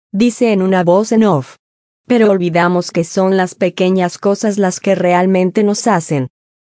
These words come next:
El lema del video es, "El amor nos hace reales". En Instagram, Camila dijo sobre la filmación del comercial,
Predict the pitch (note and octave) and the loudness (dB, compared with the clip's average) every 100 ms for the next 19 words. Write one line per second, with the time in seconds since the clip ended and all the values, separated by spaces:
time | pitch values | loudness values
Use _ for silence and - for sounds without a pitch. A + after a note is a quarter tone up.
0 | _ G#3+ G#3 G3+ A3 A3 F#3 E3 F3 F3+ | _ 0 2 4 2 2 0 0 0 2
1 | F3+ F3 E3 A3+ - - - A3 G#3 G3 | 2 2 2 0 -4 -8 0 2 2 2
2 | G3+ G3+ G3 G3+ F#3+ G#3+ G3+ F#3+ C#3+ C3 | 2 0 -2 -2 -2 -2 0 0 0 -2
3 | - - _ _ _ _ _ _ A3 A3 | -6 -16 _ _ _ _ _ _ 2 2
4 | G3 - F#3 E3 D#3+ C#3+ E3 C#4+ _ _ | 0 -2 -2 0 0 0 0 -2 _ _
5 | F#3 E3+ F#3+ G#3 G3+ G#3+ G#3 G#3+ G#3 G#3 | -4 0 0 0 0 0 0 -4 -2 0
6 | G#3 G#3 G#3+ A3 G#3 F3+ - F#3+ F#3+ F#3+ | 2 2 2 4 4 0 0 0 2 0
7 | F3+ D#3+ D3+ D3+ - D3+ D3 | 0 0 -2 -2 0 0 0